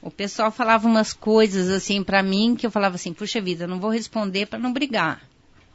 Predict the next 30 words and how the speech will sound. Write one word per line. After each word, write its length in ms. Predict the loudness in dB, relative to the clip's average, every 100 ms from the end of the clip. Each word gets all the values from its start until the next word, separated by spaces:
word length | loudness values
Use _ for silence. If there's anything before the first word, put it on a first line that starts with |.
| _ -16
Entendeu? 560 | -16 -10 -8 -6 -6
Porque 720 | -8 -16 -10 -4 -2 -2 -4
se 140 | -2 -2
eu 80 | 0
fosse 260 | 0 0
brigar 320 | -2 2 2 2
com 140 | -2
todo 320 | 0 2 2
mundo, 480 | 4 4 4 0 -2
que 160 | -4 -6
eu 80 |
virei 260 | -4 0 0
a 40 |
piada 340 | 0 0 0 0
da 140 | -4
vez. 480 | -4 -6 -6 -16 -20 -20 -20 -20 -20 -20 _ -20
Mas 560 | -14 -12 -8 -10 -8
aquela 280 | -6 -4 -4
história, 640 | -6 -4 2 2 2 -8 -14 -18 _ -20 -20 _ _ _ -12
quando 240 | -2 0 0
você 320 | -2 -2 -2
tá 100 | -4
determinado 800 | -8 -4 -2 -2 -4 -2 -2 -2
a 40 |
uma 100 | -6
certa 260 | -4 -4 -6
coisa 400 | -8 -8 -6 -2
e 60 | -2
acredita 720 | 0 -4 -2 -2 -4 -4 -4
nela, 520 | -2 -2 -4 -6